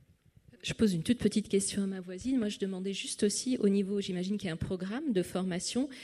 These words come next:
et, et que vous avez donc des injonctions sur ce programme. Et est-ce que du coup, ce programme, euh, est finalement,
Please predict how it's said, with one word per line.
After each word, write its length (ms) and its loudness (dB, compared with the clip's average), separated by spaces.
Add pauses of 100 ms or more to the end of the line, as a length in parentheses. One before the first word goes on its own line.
(180)
et, 240 -2
et 60 -6
que 100 -18
vous 180 -8
avez 100 -2
donc 220 -6
des 160 -6
injonctions 500 -2
sur 200 -6
ce 100 -2
programme. 580 -2
Et 100 0
est-ce 180 -2
que 80 -6
du 120 -8
coup, 140 -10
ce 180 -8
programme, 600 -4 (380)
euh, 340 -4 (100)
est 120 -4
finalement, 880 -4